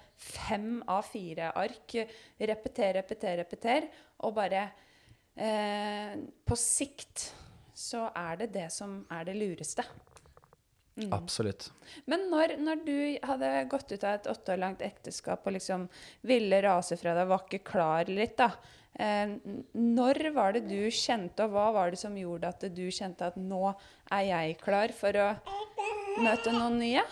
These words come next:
Speaker 2: Det er vanskelig å si hva det var som gjorde det sånn, men jeg kjente jo bare at, eh, ja, sånn, nå har jeg elsket meg selv, eh, hardcore i, eh, to år. Jeg har, eh, hatt, <laughs> jeg hadde en skikkelig sånn deilig midtlivskrise, hvor jeg bare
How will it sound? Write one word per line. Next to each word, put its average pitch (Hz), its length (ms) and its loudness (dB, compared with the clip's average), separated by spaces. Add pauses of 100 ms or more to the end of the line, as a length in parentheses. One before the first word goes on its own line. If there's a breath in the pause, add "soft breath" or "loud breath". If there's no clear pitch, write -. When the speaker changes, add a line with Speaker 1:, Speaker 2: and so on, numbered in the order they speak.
(1700 loud breath)
Speaker 2:
Det 143 180 0
er 143 80 6
vanskelig 131 240 -2
å - 20 -8
si 131 140 -2
hva 107 120 -2 (120)
det 110 80 -2
var 98 100 -2
som 104 160 -10 (380 loud breath)
gjorde 107 320 -6
det 110 80 -6
sånn, 226 160 10
men 160 100 4
jeg 143 120 2
kjente - 260 2
jo 175 80 0
bare 113 240 4
at, - 180 -4
eh, 120 240 6
ja, 294 140 10 (220)
sånn, 269 260 2 (240)
nå 202 160 6 (240)
har 190 220 2
jeg 190 400 6 (180)
elsket 151 260 0
meg 151 140 2
selv, 135 260 8
eh, 139 160 10
hardcore 131 540 6 (220)
i, 135 260 4
eh, 127 640 6 (240)
to 135 120 -2
år. 208 220 8 (720 loud breath)
Jeg 143 80 6
har, 139 320 10
eh, 139 160 8
hatt, 139 180 -2
<laughs> 147 60 2
jeg - 300 4
hadde 131 160 4
en 135 100 2
skikkelig - 320 -2
sånn 123 100 0
deilig 110 340 4
midtlivskrise, 101 600 -2
hvor 123 100 6
jeg 117 80 4
bare 113 300 2